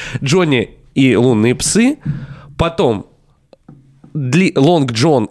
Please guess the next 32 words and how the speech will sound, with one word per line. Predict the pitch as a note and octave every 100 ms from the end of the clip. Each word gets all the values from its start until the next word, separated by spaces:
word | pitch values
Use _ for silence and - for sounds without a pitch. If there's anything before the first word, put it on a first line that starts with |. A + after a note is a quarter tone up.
| -
and | B2 A#2 - - _ A#2
the | B2
Silver | - - E3 G#2+ A2
Beatles. | G#2 A3 F3+ G2 - - _ _ _ -
То | D#3
есть, | G3+ - -
э, | - A2 G#2+ G#2+ - - _ -
длинный, | A#2+ D#3 C3+ A2+ G#2+ -
видимо, | - - G#2+ A2 G#2+
или | G#2+
высокий | G#2+ - D3 - F#2+ -
Джон | G#2 B2+ F#2+ F2 - - -
и | - A#2+
серебряные | G2+ C#3 G#2+ G2+ G2+
жуки. | G2 B2+ - G#3+ A3+ -
И | C#3+ C3+ B2+
вот | A#2 B2 - A2
со | - C3+
временем | B2 D#3+ F3+ A2 F#2 -
слово | - C#3+ A2+ G#2+ -
Сильвер | - - D3 A2+ F#2
и | -
Лонг | C3 C3 C3+
Джон | B2 A2 A2
нафиг | B2 G2+ -
улетели, | A2+ G#2+ D#3 F3
и | - A#2+
получилось | - A#2+ A2+ - E3+ D3+
Битлз, | A#2+ E3 D#3 C#3
собственно, | - C3 - B2
вот | A#2+ A#2+
жуки. | A2+ D#3 - G3